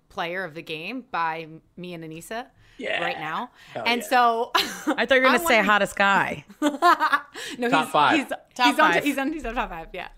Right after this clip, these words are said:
Speaker 1: it was in the newsletter. But, uh, I'm curious. Do you think, number one, how do you think you would have done in that
Speaker 3: Mm-hmm.
Speaker 1: elimination? And do you think you would have beat Kyle or Josh, or could have beat them?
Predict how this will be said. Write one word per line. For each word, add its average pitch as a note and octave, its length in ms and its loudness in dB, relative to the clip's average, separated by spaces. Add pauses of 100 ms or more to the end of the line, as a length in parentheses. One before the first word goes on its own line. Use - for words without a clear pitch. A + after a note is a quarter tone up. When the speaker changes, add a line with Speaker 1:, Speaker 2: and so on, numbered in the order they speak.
(340)
Speaker 1:
it C4+ 200 2
was A#3+ 140 -6
in A#3+ 100 -6
the G#3 80 -8
newsletter. D#3 460 -14 (120)
But, C#4 300 0 (240)
uh, A#3 340 -2 (100)
I'm D4 180 -2
curious. B3+ 260 -6
Do F3+ 140 -12
you B3 140 -8
think, C#4+ 300 -10 (400)
number A#3 200 -4
one, B3 160 -2
how A3+ 240 -4
do B3+ 60 -8
you B3+ 60 -10
think G#3+ 180 -12
you F3+ 140 -16
would A#3 100 -2
have A3 100 -8
done B3+ 340 -6
in C4 100 -8
that C4 100 -2
Speaker 3:
Mm-hmm. C4+ 100 -4
Speaker 1:
elimination? B3+ 520 -10 (280)
And G#3 140 -10
do G#3+ 60 -8
you A#3 80 -10
think A3 320 -12
you G#3 180 -14
would G3 100 -8
have E3+ 100 -12
beat F3+ 220 -18
Kyle - 280 -10
or D3 80 -16
Josh, - 360 -20
or G3+ 100 -10
could D4 180 -10
have - 80 -14
beat - 140 -20
them? - 120 -20